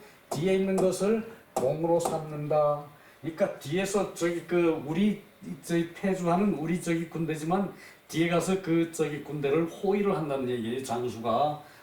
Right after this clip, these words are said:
얼마나 바람직합니까? 장수, 장수가 저기 그 나만 살아야지 그러고 저기 그, 그 저기 산속으로 도망가고 저기 그 군대한테 끼지도 않고 그러고 저기 그 나중에 저기 그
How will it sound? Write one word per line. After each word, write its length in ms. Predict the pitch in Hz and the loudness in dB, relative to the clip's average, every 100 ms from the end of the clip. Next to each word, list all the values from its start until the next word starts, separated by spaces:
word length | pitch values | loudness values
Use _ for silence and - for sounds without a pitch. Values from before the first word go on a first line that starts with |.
| - | -8
얼마나 380 | - 143 156 160 | -4 -2 -2 0
바람직합니까? 1000 | 170 143 143 - 139 131 139 147 190 - - - - | 0 0 -2 -4 -4 -4 0 2 2 -2 -12 -20 -14
장수, 600 | - 120 170 180 202 180 - | -2 0 0 -2 -4 -6 -4
장수가 600 | - 165 175 160 170 185 | -2 0 0 2 2 2
저기 300 | 165 160 165 | -2 -4 -4
그 80 | 165 | 0
나만 480 | 165 131 143 165 175 | 0 2 2 2 0
살아야지 560 | 165 170 165 151 170 | 0 2 2 2 0
그러고 300 | 156 165 156 156 | 2 0 2 0
저기 360 | 160 156 156 | 0 -2 -4
그, 320 | 175 170 151 - - - - - 101 117 - - | 2 2 2 -4 -14 -14 -16 -16 -14 -10 -10 -4
그 180 | 165 156 | -2 0
저기 300 | 156 151 156 | 0 0 -2
산속으로 560 | - 175 160 160 156 160 | -2 -2 2 2 2 0
도망가고 680 | 151 156 156 151 165 170 | 0 0 2 2 2 0
저기 320 | 170 156 147 - | 0 -4 -4 -6
그 180 | 156 - | -8 -6
군대한테 600 | 156 151 160 160 165 - | -4 2 2 2 -4 -4
끼지도 440 | 180 156 - 175 | -4 -4 0 2
않고 540 | 156 151 156 175 180 - - - | 2 0 4 4 2 -4 -18 -8
그러고 300 | 139 160 170 | -2 0 0
저기 320 | 165 160 156 | 0 -2 -4
그 80 | 170 | -4
나중에 600 | 160 - - 135 160 180 | -2 0 0 0 2 2
저기 360 | 170 165 165 160 | 2 0 -2 0
그 320 | 175 170 | 2 2